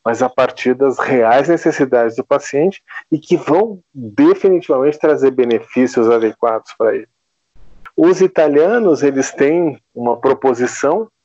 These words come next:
que, que tá dentro de um manifesto, né, que eles chamam de Manifesto Slow Medicine, onde eles sugerem uma medicina sóbria, respeitosa e justa.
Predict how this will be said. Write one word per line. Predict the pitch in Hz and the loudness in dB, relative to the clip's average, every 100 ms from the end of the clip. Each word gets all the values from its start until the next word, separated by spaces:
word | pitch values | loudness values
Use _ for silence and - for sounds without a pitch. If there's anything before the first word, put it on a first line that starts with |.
| _ _ _ | _ _ _
que, | 123 | -10
que | - - | -8 -4
tá | 123 | -2
dentro | 117 127 123 123 | 0 0 0 -2
de | 123 | 0
um | 117 113 110 110 117 | 0 -2 -4 -6 -2
manifesto, | 120 131 131 127 - 139 190 - - 120 | -2 0 -2 -2 0 2 0 -4 -4 -2
né, | 113 170 - - _ _ _ _ _ | 0 -2 -4 -18 _ _ _ _ _
que | - | -2
eles | 120 | 0
chamam | - 131 123 | 0 -2 0
de | |
Manifesto | 127 123 117 - 135 170 - | 0 0 -2 0 0 0 -2
Slow | 117 131 123 | -2 2 0
Medicine, | 113 120 170 - 131 123 - _ - - - | 2 0 0 -2 -4 -4 -8 _ -14 -12 -4
onde | 143 165 | 0 2
eles | 202 196 | 2 0
sugerem | - 208 170 147 160 175 185 | -2 0 2 2 4 4 2
uma | 185 175 175 | 2 0 2
medicina | 160 151 - 156 160 | 2 0 0 0 0
sóbria, | - - 143 160 170 190 196 _ _ _ _ _ | -2 0 2 2 2 0 0 _ _ _ _ _
respeitosa | - 156 - 156 151 131 131 135 147 170 180 _ _ _ _ 170 | -2 0 2 0 2 2 2 2 0 -2 -4 _ _ _ _ 0
e | 160 | 2
justa. | 147 170 175 - - 113 | 4 2 0 -6 -6 -6